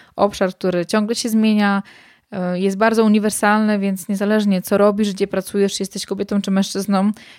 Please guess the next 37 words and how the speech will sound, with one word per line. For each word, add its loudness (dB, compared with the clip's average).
życie -4
każdy 2
z -4
nas -2
ma 2
i -2
ten 2
obszar, 2
e, -2
rozwiązywania 0
problemów, 2
czy -14
też 0
zastanawiania -4
się -8
nad -6
naszą -6
przyszłością -4
jest -6
dla -6
każdego -2
równie 2
ważny. -2
Może 2
jeszcze 0
bardzo 0
krótko 0
wrócimy -4
do 0
tego -4
sposobu -6
myślenia. 0
Jakbyś -6
jeszcze -2
raz 0
mogła 0
powiedzieć, -6